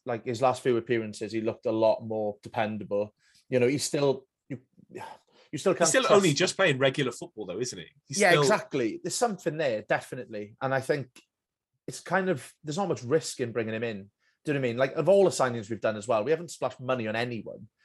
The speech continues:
Speaker 1: So you
Speaker 2: No.
Speaker 1: can, you can afford to have a few that don't work out. But I think, you know,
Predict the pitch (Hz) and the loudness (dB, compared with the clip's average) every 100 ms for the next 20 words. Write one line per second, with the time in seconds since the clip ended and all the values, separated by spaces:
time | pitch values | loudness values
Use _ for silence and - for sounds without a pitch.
0 | _ _ - 160 180 160 120 151 170 - | _ _ -2 -2 0 -2 -4 -2 0 0
1 | - 160 156 123 127 113 - 123 113 107 | 4 4 4 2 0 -2 -6 -4 -2 -2
2 | 110 123 113 110 107 123 110 - 147 135 | -2 -2 -2 -4 -2 0 -2 0 -4 -2
3 | 175 - _ _ - 170 127 110 | -6 -8 _ _ -6 0 0 -2